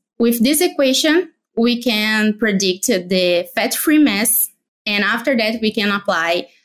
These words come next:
another equation to predict the protein. So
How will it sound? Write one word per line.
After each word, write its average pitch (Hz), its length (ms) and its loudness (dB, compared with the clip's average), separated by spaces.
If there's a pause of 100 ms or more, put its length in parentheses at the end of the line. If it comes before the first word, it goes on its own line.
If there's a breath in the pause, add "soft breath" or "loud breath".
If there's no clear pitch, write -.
(120)
another 190 360 2
equation 262 760 0
to 208 140 -2
predict 190 460 -2
the 185 220 -2
protein. 185 560 0 (960 loud breath)
So 190 560 0